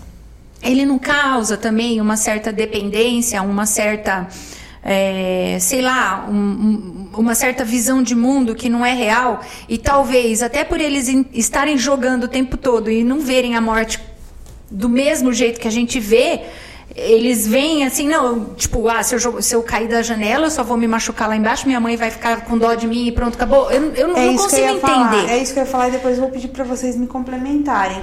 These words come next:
Speaker 2: Eu vejo muito sobre o que eu tava falando, da dificuldade de, da linha tênue entre acolher afetos e fortalecer,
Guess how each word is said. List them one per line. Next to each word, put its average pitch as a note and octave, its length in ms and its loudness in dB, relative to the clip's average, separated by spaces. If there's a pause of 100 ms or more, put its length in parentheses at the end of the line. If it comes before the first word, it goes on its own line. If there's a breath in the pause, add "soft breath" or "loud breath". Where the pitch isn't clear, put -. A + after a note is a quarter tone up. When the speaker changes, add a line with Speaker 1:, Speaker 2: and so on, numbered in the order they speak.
(120)
Speaker 2:
Eu G#3+ 160 -2
vejo C4+ 340 0
muito B3+ 500 0
sobre G#3+ 260 -6
o - 40 -8
que A3+ 60 -10
eu G#3 40 -8
tava G#3 160 -4
falando, G3+ 400 -8
da G#3 140 -2
dificuldade G#3 760 -4
de, F#3 220 -10
da G#3 200 -6
linha A#3 240 -2
tênue G#3 440 -4
entre G3+ 220 -6
acolher G#3+ 440 -2
afetos G#3 600 -4
e - 20 -14
fortalecer, G3+ 960 -4